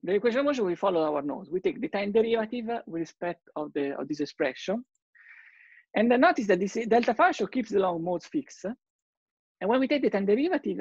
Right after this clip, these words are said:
the, the, the time derivative has on, acts on two parts. One is the cutoff of this window function, because remember that the cutoff in, fu-, in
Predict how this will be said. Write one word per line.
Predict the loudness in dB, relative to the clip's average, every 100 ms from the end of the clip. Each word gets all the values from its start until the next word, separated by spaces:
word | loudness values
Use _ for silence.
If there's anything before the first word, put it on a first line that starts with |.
| -4
the, | 0
the, | 0 0
the | -2
time | -2 0
derivative | 0 0 -2
has | -2 -4 -4 _ _ -4
on, | -4 -2
acts | -6 -4
on | -6 -4
two | 0
parts. | 0 -2 -8 -16 -16 _ _ _ _
One | 4 4 4
is | 0
the | 2
cutoff | 4 2 2 0
of | 0
this | -2
window | -2 -4
function, | -4 -6 -4
because | -2 0
remember | 4 4 4 2
that | 0 0
the | 0
cutoff | 0 0 -2 -2
in, | -10
fu-, | -10 -12 -10
in | -6 -6